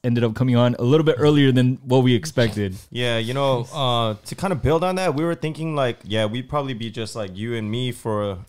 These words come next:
Speaker 2: a
Speaker 1: A good
Speaker 2: quick,
Speaker 1: minute,
Speaker 2: yeah,
Speaker 1: yeah.
Speaker 2: good minute before people kinda pick up on it and try to be,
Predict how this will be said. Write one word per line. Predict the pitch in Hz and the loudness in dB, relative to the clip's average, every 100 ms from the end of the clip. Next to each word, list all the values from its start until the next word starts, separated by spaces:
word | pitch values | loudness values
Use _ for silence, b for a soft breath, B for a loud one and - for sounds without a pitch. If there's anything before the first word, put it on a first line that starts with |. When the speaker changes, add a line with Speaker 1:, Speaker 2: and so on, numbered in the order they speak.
| - | -4
Speaker 2:
a | - | 0
Speaker 1:
A | |
good | 135 | 4
Speaker 2:
quick, | 139 156 | 4 6
Speaker 1:
minute, | 156 170 | 4 4
Speaker 2:
yeah, | 135 117 | 4 4
Speaker 1:
yeah. | 143 117 | 4 4
Speaker 2:
good | 123 | 2
minute | 143 143 | -2 -2
before | 110 110 123 123 120 110 - b b b b | -4 -6 -2 0 0 -2 -10 b b b b
people | 139 - 110 | -10 -8 -6
kinda | 127 113 | -4 -4
pick | 95 123 120 | -4 -6 -4
up | 120 | -2
on | 107 107 | 0 0
it | 101 | -2
and | 101 98 | -4 -6
try | - 110 | -6 -6
to | |
be, | 101 110 110 101 | -4 -4 -4 -6